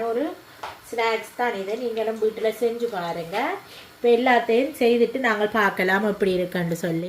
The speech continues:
பாத்தீங்களா, என்னுடைய ஸ்நாக்ஸ் வந்து ரெடி ஆயிருக்கு பாருங்க. ரவையில செய்த நான் எப்படி இருக்குன்னு சொல்லி பாருங்க. நல்ல மொறு மொறுப்பா இருக்கு பாருங்க, எப்படி இருக்குன்னு சொல்லி. நீங்களும் இதே மாதிரி செஞ்சு பாருங்க.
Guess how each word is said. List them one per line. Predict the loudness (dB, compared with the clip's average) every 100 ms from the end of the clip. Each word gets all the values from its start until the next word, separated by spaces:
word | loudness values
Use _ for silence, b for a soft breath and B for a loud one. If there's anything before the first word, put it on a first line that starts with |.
| -6
பாத்தீங்களா, | -2 -2 -2 -4 -2 -4 -2 -2
என்னுடைய | 0 0 2 4 2 -2 B B _
ஸ்நாக்ஸ் | -10 0 2 0 -2 -8
வந்து | -6 -4 0
ரெடி | 0 2 4
ஆயிருக்கு | 4 0 -2 -6
பாருங்க. | -4 -2 -2 -2 -2 0
ரவையில | 2 0 0 -2 -4
செய்த | -4 -4 -4
நான் | -6 -8
எப்படி | -8 -8 -6
இருக்குன்னு | -6 -6 -8 -8
சொல்லி | -6 -6 -6 -6 -8 B B B -10
பாருங்க. | -6 -4 -4 -4 -6
நல்ல | -8 -4 -2 -2 -2 -2 -2
மொறு | -2 -2
மொறுப்பா | -4 -6 -6 -6 -4
இருக்கு | -4 -8 -8
பாருங்க, | -8 -8 -8 -8
எப்படி | -10 -10 -8
இருக்குன்னு | -10 -8 -8 -8
சொல்லி. | -10 -10 -10 -12 B B B B
நீங்களும் | -6 -2 0 0 0
இதே | 0 0
மாதிரி | 0 -6 -6 -4
செஞ்சு | -4 -6 -6 -8
பாருங்க. | -4 -4 -4 -6 -8